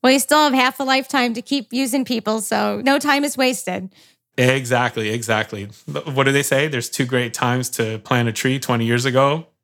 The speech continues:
Speaker 2: or today. <laughs> So I guess we'll do it today.
Speaker 1: Yeah. Damn. I like that. I haven't heard that before. Makes sense.
Speaker 2: It's one of my favorites. It helps me get over that, "Oh, I missed out. I took too long to do this."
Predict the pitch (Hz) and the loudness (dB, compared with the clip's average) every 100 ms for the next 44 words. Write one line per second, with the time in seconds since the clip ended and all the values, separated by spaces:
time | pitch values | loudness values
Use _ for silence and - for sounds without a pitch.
0 | _ 120 113 107 - 123 113 107 - - | _ 0 0 0 -2 -2 0 -2 -6 -14
1 | - 196 196 170 170 147 - 123 107 104 | -2 0 0 -6 -4 -6 -2 0 0 -2
2 | - 123 117 - 120 123 117 113 104 - | -2 -2 0 -2 0 0 2 2 0 -4
3 | _ _ - 226 208 190 190 190 - 381 | _ _ -8 -2 0 0 -4 -8 -4 0
4 | 370 202 165 _ 240 262 339 466 247 196 | 0 -2 -8 _ -2 0 0 0 0 2
5 | 190 226 262 294 370 349 247 - 190 185 | 2 0 0 -2 -4 -6 -8 -10 -10 -8
6 | 202 220 - 302 311 196 - - _ _ | -8 -8 -6 -6 -4 -6 -8 -14 _ _
7 | _ 113 - 131 135 131 131 120 110 107 | _ -6 2 2 4 2 2 0 0 -4
8 | - 127 123 123 151 147 - 139 127 123 | -4 -2 0 2 0 0 -2 -2 0 0
9 | 131 120 120 135 135 - - _ - 110 | 0 -2 -2 -2 -4 -8 -20 _ -2 0
10 | 107 98 _ 135 147 131 - - 117 127 | 0 -6 _ -2 0 -2 -4 -2 0 0
11 | - - 131 127 117 - 117 - 123 - | 0 0 2 2 -2 -4 -6 -6 -8 -4
12 | 127 123 123 120 120 123 120 113 - | 0 2 0 -4 -6 -4 -2 -2 -4